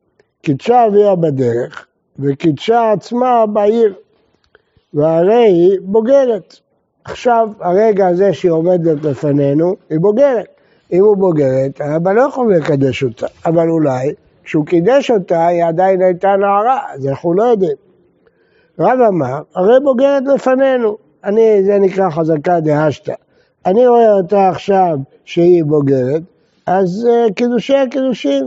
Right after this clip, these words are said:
לא של אביה. אומרת הגמרא, ושמואל אמר, "חלשיה לקידושי שניהם",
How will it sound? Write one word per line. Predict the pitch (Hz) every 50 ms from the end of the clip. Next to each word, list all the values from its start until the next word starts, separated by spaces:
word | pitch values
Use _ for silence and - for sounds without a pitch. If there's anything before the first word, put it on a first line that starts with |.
| 214 185 190
לא | 208 220
של | 190 - 233 226 226
אביה. | 226 220 214 233 233 226 - _ _ _ _ _ _ _ _ _ _ _ _ _ _ _ _ - _ _ _ _ _ _ _ _ _ _ _ _ _ _ _ _ _ - -
אומרת | 131 151 180 208 214 196 175 208
הגמרא, | 175 160 165 165 156 160 180 220 233 226 208 180
ושמואל | 160 - - 185 196 233 233 226 196 175
אמר, | 151 139 127 123 127 139 127
"חלשיה | - - 175 156 - - 269 285 285
לקידושי | 269 214 175 180 170 165 147 - - 208 208
שניהם", | 175 - 214 220 220 233 254 277